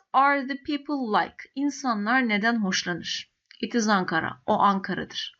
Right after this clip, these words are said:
Ankara'dan hoşlanır gibi bir şey yok burada. Dolayısıyla bu olmaz. C'ye bakın. Is it in the Black Sea region?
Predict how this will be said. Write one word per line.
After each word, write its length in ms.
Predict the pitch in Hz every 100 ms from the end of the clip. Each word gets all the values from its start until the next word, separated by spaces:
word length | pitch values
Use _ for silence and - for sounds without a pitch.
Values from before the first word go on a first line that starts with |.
| -
Ankara'dan 480 | 220 196 175 165 170
hoşlanır 320 | 170 170 165
gibi 200 | 175 180
bir 60 |
şey 200 | - 349
yok 260 | 302 226 -
burada. 220 | 147 - - - - - -
Dolayısıyla 480 | 240 196 - 190
bu 120 | 320 -
olmaz. 560 | 247 220 - - -
C'ye 280 | - 349 403
bakın. 340 | 285 - 339 - _ _ _
Is 240 | 294 330 -
it 260 | 339 330 -
in 160 | 262 277
the 160 | 247
Black 240 | 262 294 -
Sea 300 | - 285 254
region? 360 | 226 175 -